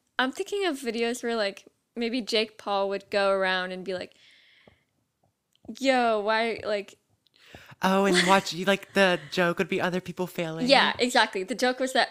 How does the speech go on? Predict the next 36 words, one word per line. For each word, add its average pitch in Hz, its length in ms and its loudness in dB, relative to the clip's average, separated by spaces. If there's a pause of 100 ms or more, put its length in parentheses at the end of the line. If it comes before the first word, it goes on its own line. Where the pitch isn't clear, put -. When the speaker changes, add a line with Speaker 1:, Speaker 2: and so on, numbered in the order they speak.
Speaker 1:
other 233 260 4
people 185 320 -10
were 180 160 -6
failing. 175 360 -10
Speaker 2:
Or 202 100 2
with 208 120 -4
the 214 80 0
morning 175 300 0
routines. 190 680 -8 (480)
Like, 175 160 -4
you 202 100 2
weren't 214 180 0
showing 202 220 0
your 185 80 0
morning 175 280 -2
routine 180 320 -6
just 170 180 -10
to 185 60 -8
be 180 60 -6
like, 180 160 -4
"Oh, 196 100 2
this 185 200 -4
is 170 100 -10
what 185 100 -4
I 180 40 -2
do 175 160 -4
in 170 60 -4
the 175 80 -6
morning." 180 300 -4
It 180 100 -2
was, 175 280 0
"This 185 220 -4
is 196 160 -6
the 196 120 -4
standard." 170 840 -4 (260)
Speaker 1:
Yeah. 294 380 4